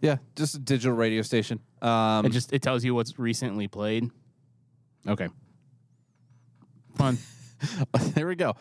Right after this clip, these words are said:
Speaker 1: Uh, all right, one of the other things that, uh, kinda just came down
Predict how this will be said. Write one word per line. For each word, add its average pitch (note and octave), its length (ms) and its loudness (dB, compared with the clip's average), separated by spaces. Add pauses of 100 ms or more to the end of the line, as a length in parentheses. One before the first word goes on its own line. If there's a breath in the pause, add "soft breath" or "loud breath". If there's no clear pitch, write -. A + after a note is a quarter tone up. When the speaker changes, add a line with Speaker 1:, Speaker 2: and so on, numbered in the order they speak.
(320 loud breath)
Speaker 1:
Uh, A#2+ 320 4
all C3 100 4
right, A2+ 180 2
one A#2+ 280 2
of E3 80 2
the B2+ 120 0
other B2+ 180 2
things A#2 400 -4
that, G#2+ 240 0 (200)
uh, G#2 460 4
kinda A2+ 220 -4
just A2 260 -2
came A2+ 320 -4
down G#2+ 540 0